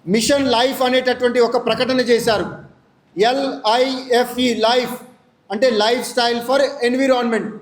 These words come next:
పర్యావరణ పరిరక్షణ ఒక రోజు తీసేటటువంటి ర్యాలీ కాదు,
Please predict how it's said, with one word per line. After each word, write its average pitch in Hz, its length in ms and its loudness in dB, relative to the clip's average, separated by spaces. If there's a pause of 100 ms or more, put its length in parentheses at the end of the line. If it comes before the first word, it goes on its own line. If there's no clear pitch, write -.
(560)
పర్యావరణ 254 640 2 (220)
పరిరక్షణ 233 800 0 (920)
ఒక 214 180 0
రోజు 247 340 2
తీసేటటువంటి 247 840 0
ర్యాలీ 226 340 0
కాదు, 214 720 -2